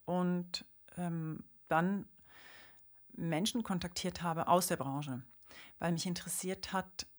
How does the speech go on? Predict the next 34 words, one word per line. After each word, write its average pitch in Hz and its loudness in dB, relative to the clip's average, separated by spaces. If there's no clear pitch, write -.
vor - 0
allem 214 6
interessiert 180 0
mich 160 -2
immer, 165 0
wie 175 2
le-, 165 0
wie 170 0
reden 165 0
diese 170 -4
Menschen. 151 -2
Also 151 -6
ich 160 -4
habe 160 -6
dann 160 -2
Leute, 220 8
die 170 -4
in 175 2
der 170 0
Versicherungsbranche 180 0
kontaktiert, 180 2
ob - 0
sie - 2
mit 170 2
mir 165 2
ein 156 0
Interview 196 -2
führen 180 0
würden. 170 0
Und 151 -6
dann 151 -2
habe 151 -4
ich - -6
das - -8